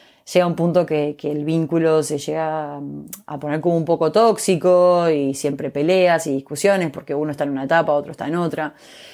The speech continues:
Entonces lo mejor en esos casos es abrirse, es tener una charla madura y decir,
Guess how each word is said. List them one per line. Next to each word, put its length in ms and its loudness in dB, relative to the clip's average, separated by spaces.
Entonces 320 2
lo 80 2
mejor 360 0
en 100 0
esos 200 -4
casos 360 -2
es 280 -6
abrirse, 800 2
es 100 -2
tener 160 -4
una 180 -4
charla 280 0
madura 720 4
y 80 2
decir, 380 -4